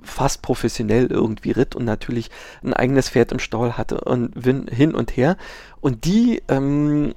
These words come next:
hat uns dann natürlich auch dazu überredet, "Mensch, wollen wir nicht mal irgendwie oder wollt ihr nicht mal, äh, letztendlich, ähm, auch euch auf eins dieser Pferde, ähm, setzen?" Jo. Also,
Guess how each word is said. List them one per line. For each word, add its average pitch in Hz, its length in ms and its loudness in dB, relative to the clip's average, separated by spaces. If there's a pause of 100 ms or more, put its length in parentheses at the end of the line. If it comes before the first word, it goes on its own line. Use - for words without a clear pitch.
(160)
hat - 220 0
uns - 180 -4
dann 131 140 0
natürlich 131 500 -2
auch 123 120 2
dazu - 340 -2
überredet, 117 580 -2
"Mensch, 143 340 2 (420)
wollen 160 260 4
wir 156 100 2
nicht 131 200 0
mal 127 220 0
irgendwie 135 580 2
oder 107 340 0
wollt 127 300 4
ihr 175 220 4
nicht 156 360 0
mal, 131 360 0 (500)
äh, 131 260 2
letztendlich, 127 1000 -2
ähm, 120 460 -4 (100)
auch 127 320 4 (380)
euch 120 220 4
auf - 180 -2
eins 120 260 0
dieser 123 280 2
Pferde, 135 440 4 (380)
ähm, - 240 -10
setzen?" 139 540 0 (540)
Jo. 117 600 2 (680)
Also, 127 420 4